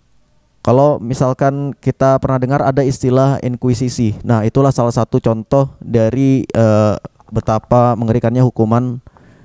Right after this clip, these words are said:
yang dijatuhkan kepada orang-orang yang menentang doktrin agama tersebut. Nah,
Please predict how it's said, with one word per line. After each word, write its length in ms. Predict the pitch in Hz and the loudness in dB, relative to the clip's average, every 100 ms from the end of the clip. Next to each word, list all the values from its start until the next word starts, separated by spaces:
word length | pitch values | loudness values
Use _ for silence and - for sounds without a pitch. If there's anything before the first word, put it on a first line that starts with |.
| - | 0
yang 240 | 120 120 | 0 0
dijatuhkan 560 | 110 107 113 - 127 120 | 0 0 0 0 -2 -4
kepada 480 | 107 101 101 113 | -4 -2 0 0
orang-orang 480 | 90 110 104 113 120 | 0 0 0 0 0
yang 80 | 107 | -2
menentang 480 | 104 101 101 120 117 | -2 -4 -2 -4 -2
doktrin 400 | 104 - 110 104 | -4 -2 -2 -2
agama 320 | 101 98 98 | -2 0 -2
tersebut. 400 | - - 98 95 - _ _ _ - - - - - _ | -4 -6 -6 -6 -12 _ _ _ -20 -20 -20 -20 -20 _
Nah, 240 | 107 104 | -2 -2